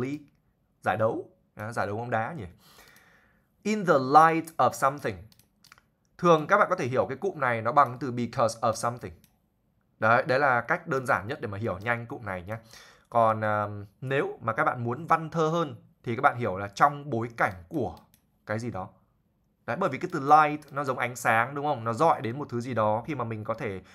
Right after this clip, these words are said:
hiểu rõ, nhìn thấy rõ nó được nhá. Trong bối cảnh của, đấy, cái hào quang xung quanh Ronaldo đúng không? Giải ngân hà rồi. "He is, though,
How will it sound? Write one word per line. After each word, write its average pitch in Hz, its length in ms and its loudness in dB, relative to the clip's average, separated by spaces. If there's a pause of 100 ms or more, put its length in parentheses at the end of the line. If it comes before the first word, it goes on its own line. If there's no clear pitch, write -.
(140)
hiểu 101 320 0
rõ, 127 340 2
nhìn 120 220 -4
thấy 110 140 -4
rõ 139 180 2
nó 160 160 0
được 123 300 -4 (360)
nhá. 127 220 -6 (360)
Trong 135 240 0
bối 117 200 0
cảnh 117 280 2
của, 101 360 -4 (600)
đấy, 107 380 -2 (140)
cái 135 100 -8
hào 107 280 0
quang 123 440 2
xung 117 200 -8
quanh 117 200 -2
Ronaldo 117 300 -2 (160)
đúng 104 120 -8
không? 113 220 -8 (680)
Giải 101 220 0
ngân 120 120 -4
hà 98 380 -2
rồi. 95 240 -4 (760)
"He 196 100 0
is, 196 380 0 (100)
though, 156 300 4